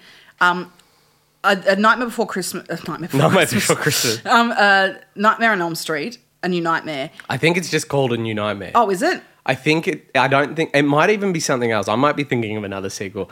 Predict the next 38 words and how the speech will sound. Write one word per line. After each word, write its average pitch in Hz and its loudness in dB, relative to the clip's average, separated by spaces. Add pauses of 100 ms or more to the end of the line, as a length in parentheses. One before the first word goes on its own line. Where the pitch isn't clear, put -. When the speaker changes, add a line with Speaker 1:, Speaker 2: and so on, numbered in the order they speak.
(220)
Speaker 2:
but - -2
I 117 4
don't 143 2
think 147 2
it's 127 -2
called 135 2
A 110 2
Nightmare 95 -4
Be-, 196 -4
Speaker 1:
Well, 254 2
it's, 269 -4
Speaker 2:
A - 0
Nightmare - 2
Speaker 1:
it - -2
doesn't 247 2
Speaker 2:
on - -4
Elm 185 -4
Speaker 1:
fit 233 -2
Speaker 2:
Street. 202 -4
Speaker 1:
into 202 -4
the, 175 -2
uh, 175 4 (100)
the 180 -4
other 170 2
Nightmare 170 0
on 160 -2
Elm 160 -6
Street, - -6
like, 151 -4 (160)
f-, - -20 (140)
like, 156 -4
franchise. 170 -2
It's - -14
kind 214 2
of 240 -2
its 220 -4
own 175 -2
entity, 170 -6